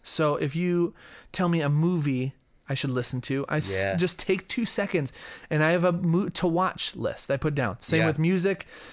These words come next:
Speaker 1: same with books, or if something, like, someone gives me something like this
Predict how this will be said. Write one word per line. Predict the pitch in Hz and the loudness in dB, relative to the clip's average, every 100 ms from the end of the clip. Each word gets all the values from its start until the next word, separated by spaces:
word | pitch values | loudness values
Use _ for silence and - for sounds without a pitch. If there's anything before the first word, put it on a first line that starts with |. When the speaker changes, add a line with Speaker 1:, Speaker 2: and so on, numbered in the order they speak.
| - - | -20 -4
Speaker 1:
same | - 170 160 | 0 2 2
with | 139 | 2
books, | 131 165 165 - - - | 2 2 0 -2 -4 0
or | 165 160 165 160 165 - | 2 6 6 6 4 2
if | 175 151 | 0 2
something, | - 190 185 185 | 2 2 2 2
like, | 160 147 | 2 0
someone | - 170 160 | 0 2 2
gives | 156 156 | 2 2
me | 160 | 2
something | - 160 151 143 | 2 2 0 0
like | 131 | 0
this | 165 202 - | 2 2 0